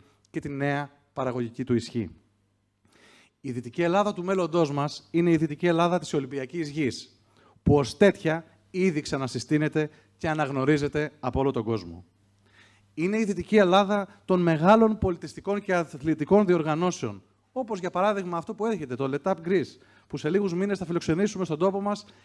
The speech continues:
και των αρχαίων θεάτρων, που σε λίγο καιρό θα μπορούν να φιλοξενούν πολύ σημαντικές εκδηλώσεις και να γεμίζουν με κόσμο.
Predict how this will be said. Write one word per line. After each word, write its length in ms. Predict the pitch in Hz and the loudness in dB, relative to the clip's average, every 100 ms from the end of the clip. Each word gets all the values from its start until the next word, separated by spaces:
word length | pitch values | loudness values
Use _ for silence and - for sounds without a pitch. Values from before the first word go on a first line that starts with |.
| _ | _
και 100 | 175 | -8
των 140 | 202 | -6
αρχαίων 320 | 202 - 247 | -2 2 2
θεάτρων, 520 | 233 233 262 160 104 98 _ | 4 6 4 2 -6 -10 _
που 100 | - | -14
σε 100 | 135 | -6
λίγο 160 | 180 190 | -4 -2
καιρό 260 | 185 170 | -2 -2
θα 100 | 196 | -2
μπορούν 260 | 175 165 190 | -2 -2 -2
να 80 | 190 | -4
φιλοξενούν 600 | 175 175 - 160 185 190 - _ | -6 -6 -6 -4 -6 -8 -16 _
πολύ 280 | - 160 220 | -2 4 4
σημαντικές 500 | - 175 156 143 175 | 4 -2 -6 -4 -6
εκδηλώσεις 760 | 180 135 143 165 - 170 - _ | -6 -8 -4 -4 -6 -12 -16 _
και 100 | - | -14
να 80 | 160 | -10
γεμίζουν 380 | 143 151 165 160 | -8 -8 -10 -10
με 100 | 135 | -10
κόσμο. 420 | 170 143 101 | -8 -8 -12